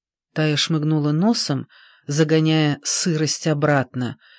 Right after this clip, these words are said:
и поспешно кивнула. Она ничего не понимала в тенденциях современной моды, никогда не видела в гардеробе маминой сестры белой блузки с кружевами, но тёте Зининому вкусу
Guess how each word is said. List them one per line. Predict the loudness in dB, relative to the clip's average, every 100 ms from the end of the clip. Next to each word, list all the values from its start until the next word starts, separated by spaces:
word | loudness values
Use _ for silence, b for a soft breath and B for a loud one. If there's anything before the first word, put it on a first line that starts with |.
| b
и | -8
поспешно | -4 0 0 0 -2 -2 -2
кивнула. | -2 -2 -2 -4 -8 -16 _ _ _ _ B B B B
Она | 4 6
ничего | 6 4 4 6
не | 4 4
понимала | 2 4 4 2
в | 0
тенденциях | 0 2 2 2 0 -2 -2
современной | -2 0 2 2 2 2
моды, | 4 4 4 2 b b b b b _
никогда | 0 4 6 6
не | 6 4
видела | 4 4 4
в | 4
гардеробе | 2 4 6 6 6 4 4
маминой | 4 4 4 2 0
сестры | -2 -4 -2 0
белой | 2 4 4 2
блузки | 0 0 -2 -4 -4
с | -2
кружевами, | 0 2 4 4 4 2 -2 B B B B B -2
но | 0 0
тёте | 2 2 4 2 2
Зининому | 4 4 4 4 2
вкусу | -2 0 0 0 -2 -4 -4